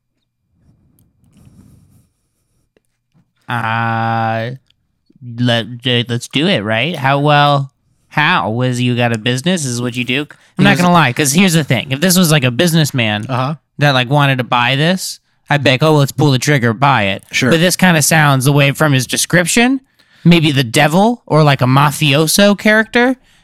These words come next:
Speaker 1: Scaratini sounds like the type of name that you don't wanna say in, like, a courtroom. You know what I mean?
Speaker 2: Scaratini?
Speaker 1: So, is that, what was that his name? Scaratini?
Speaker 2: Yeah.
Speaker 1: Yeah. So
Speaker 2: Jimmy Scaratini?
Speaker 1: I'm gonna, I kinda want, there's a,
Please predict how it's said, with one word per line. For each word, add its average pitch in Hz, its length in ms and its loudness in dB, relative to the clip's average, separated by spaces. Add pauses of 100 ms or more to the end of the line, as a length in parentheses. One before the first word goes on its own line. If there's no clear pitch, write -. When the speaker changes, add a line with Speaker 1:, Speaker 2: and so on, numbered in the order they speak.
(140)
Speaker 1:
Scaratini 202 960 2 (340)
sounds 185 320 4
like 165 180 2
the 156 100 0
type 160 300 0
of 170 60 2
name 156 540 4 (300)
that 147 180 2
you 147 100 2
don't 160 160 4
wanna 143 220 4
say 143 300 2
in, 135 80 0
like, 127 140 -2
a 117 80 -4
courtroom. 117 600 -2
You 135 100 2
know 143 60 4
what 135 60 4
I 135 40 4
mean? 120 140 6
Speaker 2:
Scaratini? 127 720 2
Speaker 1:
So, - 180 2
is 170 160 4
that, 190 120 6
what 190 100 4
was 185 100 4
that 208 120 2
his 202 120 0
name? 214 140 4
Scaratini? 180 760 2
Speaker 2:
Yeah. 101 260 0 (260)
Speaker 1:
Yeah. 147 240 2 (260)
So 175 480 4 (280)
Speaker 2:
Jimmy 123 280 4
Scaratini? 127 800 0
Speaker 1:
I'm 214 180 4
gonna, 233 420 4
I 208 120 2
kinda 240 280 4
want, 220 320 4 (120)
there's 233 200 4
a, 226 120 2